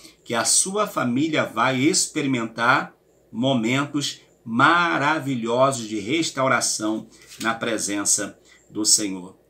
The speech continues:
Os danos do pecado na sociedade, o capítulo seis de Gênesis, irmãos,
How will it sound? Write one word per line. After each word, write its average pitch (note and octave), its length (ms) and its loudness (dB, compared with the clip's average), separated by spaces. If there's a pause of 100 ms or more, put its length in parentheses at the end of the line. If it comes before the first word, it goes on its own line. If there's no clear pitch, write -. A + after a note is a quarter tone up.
(220)
Os D3 200 6
danos F#3+ 300 2
do F#3 80 -2
pecado D#3 560 0
na D3 140 4
sociedade, A2+ 840 0
o G#2+ 40 -10
capítulo C3+ 420 -4
seis B2+ 260 -2
de A2+ 80 -6
Gênesis, G2+ 580 -4
irmãos, F2+ 400 -18